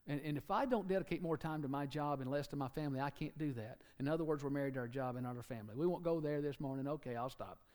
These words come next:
before you start throwing rocks at me. We're to take up our cross daily and let Jesus Christ guide us. As a Christian, we have a job to do, and our job is very simple, and it's three things.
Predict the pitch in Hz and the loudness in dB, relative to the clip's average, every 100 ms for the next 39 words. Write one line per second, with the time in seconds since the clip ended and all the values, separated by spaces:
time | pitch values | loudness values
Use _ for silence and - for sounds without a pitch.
0 | - 139 147 135 139 - 131 117 104 78 | -8 -4 0 0 0 0 0 -2 -6 -10
1 | 64 76 - - - - - - - - | -10 -16 -20 -20 -20 -20 -20 -20 -20 -20
2 | - - - - - _ _ _ _ - | -20 -20 -20 -20 -20 _ _ _ _ -18
3 | - - - 165 185 202 202 185 156 185 | -14 -6 2 2 4 2 2 0 -2 -2
4 | 170 151 - 160 113 107 120 - - - | -2 -2 -2 -2 -2 -6 -14 -20 -18 -6
5 | 135 156 170 131 170 170 156 - 147 120 | -2 -2 -4 -4 -4 -4 -8 -2 -2 0
6 | 127 - 120 113 - 147 139 - 247 - | -4 -4 -4 -4 -2 -2 -2 0 -2 0
7 | 131 147 170 165 165 165 170 147 131 127 | -2 0 0 0 0 0 0 0 -2 -4
8 | - - 131 135 190 160 196 170 131 139 | -6 -6 0 2 2 2 4 4 4 2
9 | - - - 117 139 165 - 185 147 107 | -6 -12 -6 2 4 4 2 0 0 -2
10 | 117 - - 117 - 147 170 165 160 127 | -6 -10 -8 -6 -4 0 0 2 0 -2
11 | 98 120 | -2 -8